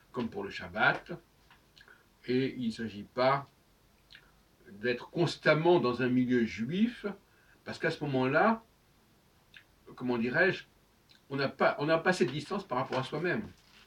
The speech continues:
Il faut qu'à un moment donné, on, on soit soi-même, et que ce soi-même, on le relie au peuple juif. Mais il faut déjà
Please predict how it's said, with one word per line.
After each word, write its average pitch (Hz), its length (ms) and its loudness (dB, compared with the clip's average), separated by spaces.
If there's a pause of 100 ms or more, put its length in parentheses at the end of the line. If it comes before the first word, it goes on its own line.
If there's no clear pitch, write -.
Il - 720 -20
faut 127 80 -12
qu'à 170 100 0
un 160 40 -2
moment 175 200 4
donné, 170 320 4
on, 131 300 2
on 131 100 -4
soit 156 240 -2
soi-même, 143 720 0 (840)
et 120 100 -6
que 156 140 0
ce 151 200 -2
soi-même, 175 540 4
on 135 80 4
le 131 60 2
relie 165 400 2
au 117 100 2
peuple - 380 -8
juif. - 180 -18 (2000)
Mais 113 60 -14
il 107 80 -10
faut 131 120 -4
déjà 120 460 4